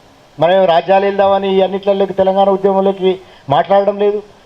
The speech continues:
పీఠాలు ఎక్కుదామని మాట్లాడడం లేదు, ఎంపీలు కావదామనో ఎంఎల్ఏలు అవుదామనో మనకేం లేదు.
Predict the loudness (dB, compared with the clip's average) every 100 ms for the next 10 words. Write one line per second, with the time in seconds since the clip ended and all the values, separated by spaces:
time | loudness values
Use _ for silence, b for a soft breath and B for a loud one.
0 | _ -2 0 0 0 2 2 2 0 0
1 | 0 0 0 0 0 0 2 4 4 2
2 | 0 0 0 0 0 0 2 2 2 2
3 | 2 0 0 0 2 2 0